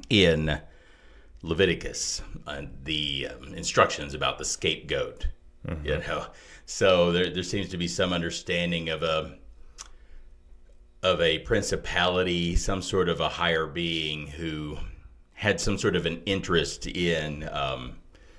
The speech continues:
Speaker 1: inserting his own agenda into human history.
Speaker 2: Mm-hmm.
Speaker 1: and is condemned for that, and, um,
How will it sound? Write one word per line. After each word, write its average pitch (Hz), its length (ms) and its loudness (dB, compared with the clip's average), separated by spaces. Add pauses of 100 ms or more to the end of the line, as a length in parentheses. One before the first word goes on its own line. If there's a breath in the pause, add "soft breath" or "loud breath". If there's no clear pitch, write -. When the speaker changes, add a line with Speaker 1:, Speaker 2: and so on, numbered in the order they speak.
(720 soft breath)
Speaker 1:
inserting 85 840 4
his 85 200 -2
own 82 220 2
agenda 73 1000 -4
into 80 320 -6
human 76 380 -2
history. 71 760 -4 (240)
Speaker 2:
Mm-hmm. 85 280 -4
Speaker 1:
and 76 420 2
is 76 600 -2 (460 soft breath)
condemned 92 520 0
for 98 180 0
that, 90 500 4 (100)
and, 78 580 -2
um, 64 420 -6